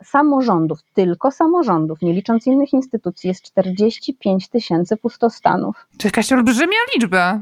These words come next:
Speaker 1: Tak, w samej Warszawie dziewięć tysięcy.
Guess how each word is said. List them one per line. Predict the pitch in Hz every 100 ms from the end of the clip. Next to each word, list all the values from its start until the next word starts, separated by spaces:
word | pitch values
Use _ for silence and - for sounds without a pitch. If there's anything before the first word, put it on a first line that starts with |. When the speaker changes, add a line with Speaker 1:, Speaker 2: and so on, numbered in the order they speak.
| 208 208 -
Speaker 1:
Tak, | - -
w | -
samej | 214 202 247 302
Warszawie | 262 254 185 190 247
dziewięć | 226 190 214 -
tysięcy. | 233 - 180 180 -